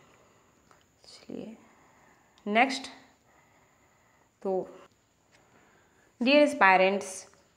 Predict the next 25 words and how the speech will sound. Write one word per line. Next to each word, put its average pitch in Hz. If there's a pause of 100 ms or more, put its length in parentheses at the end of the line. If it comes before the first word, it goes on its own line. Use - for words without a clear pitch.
(120)
आज 220
की -
क्लास 196
के 220
ये 202
आपके 202 (100)
थर्टी 220
फ़ाइव 240
क्वेश्चंस 233
थे। 240 (480)
I 175
hope 214
सारे 214
क्वेश्चंस 262 (100)
आपके 180
लिए 196
बहुत 196
ही 262
महत्वपूर्ण 226
रहेंगे 220 (220)
और 180
एग्जाम 220
ओरिएंटेड 240
क्वेश्चन 226
है, 247